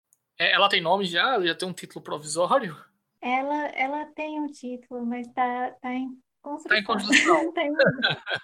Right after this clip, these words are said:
Speaker 1: <laughs> Tá
Speaker 2: Tá em
Speaker 1: bom.
Speaker 2: mudança, inclusive.
Speaker 1: Tá bom. Susan, então, pra gente se despedir, o ouvinte que gostaria de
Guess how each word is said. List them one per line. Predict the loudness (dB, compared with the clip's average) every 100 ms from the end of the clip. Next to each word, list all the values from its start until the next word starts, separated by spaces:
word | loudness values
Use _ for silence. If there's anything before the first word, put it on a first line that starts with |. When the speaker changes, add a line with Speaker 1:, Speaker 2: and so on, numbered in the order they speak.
| -4
Speaker 1:
<laughs> | 2 2 4 2
Tá | 4
Speaker 2:
Tá | 4
em | 4
Speaker 1:
bom. | 2
Speaker 2:
mudança, | -2 2 2 0 -6
inclusive. | -12 -10 -12 -12 -10
Speaker 1:
Tá | -4
bom. | -2 -4 _ -20 -20 _
Susan, | -2 0 4 6 4
então, | 2 0 4 4
pra | 4 2
gente | 2 -2
se | -4
despedir, | -4 -4 -6 -10 -4 -2 -2 _ _ -10
o | 4 6
ouvinte | 6 0 -2 -2 -2 -6 -6 _
que | _ -4
gostaria | 0 0 2 0 -2 -8
de | -10 -10 -8 -6 -6